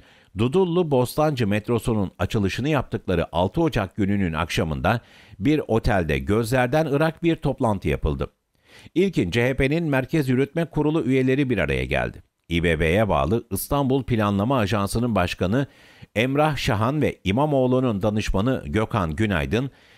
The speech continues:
seçim kampanyası makinesi adı verilen İstanbul'da son yerel seçimdeki kampanya modelini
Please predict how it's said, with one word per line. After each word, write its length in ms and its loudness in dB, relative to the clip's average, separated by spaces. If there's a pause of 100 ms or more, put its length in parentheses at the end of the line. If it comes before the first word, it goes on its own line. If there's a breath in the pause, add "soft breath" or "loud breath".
seçim 380 -2
kampanyası 800 0
makinesi 580 0
adı 240 0
verilen 480 0 (340)
İstanbul'da 640 0
son 300 -2
yerel 340 2
seçimdeki 600 -2
kampanya 580 0
modelini 540 0